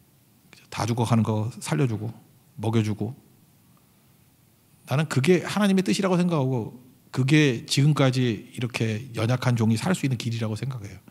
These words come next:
그게 하나님의 은혜라고. 은혜. 은혜 붙들고 사십시오. 그게 하나님의 살아가는 길이라는 거예요.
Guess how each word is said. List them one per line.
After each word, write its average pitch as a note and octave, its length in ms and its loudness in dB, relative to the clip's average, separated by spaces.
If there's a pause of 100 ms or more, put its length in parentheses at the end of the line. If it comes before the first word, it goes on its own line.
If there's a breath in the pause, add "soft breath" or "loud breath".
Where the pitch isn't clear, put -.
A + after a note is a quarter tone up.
(420 loud breath)
그게 C3+ 140 -6
하나님의 E3+ 340 0
은혜라고. A2+ 480 -2
은혜. F#2 120 -14 (400)
은혜 A#2 140 -2
붙들고 A2 320 -4
사십시오. - 480 -8 (640 loud breath)
그게 G#2 280 -6
하나님의 A2 600 2
살아가는 A2+ 480 0
길이라는 G#2 400 -4
거예요. F#2 160 -16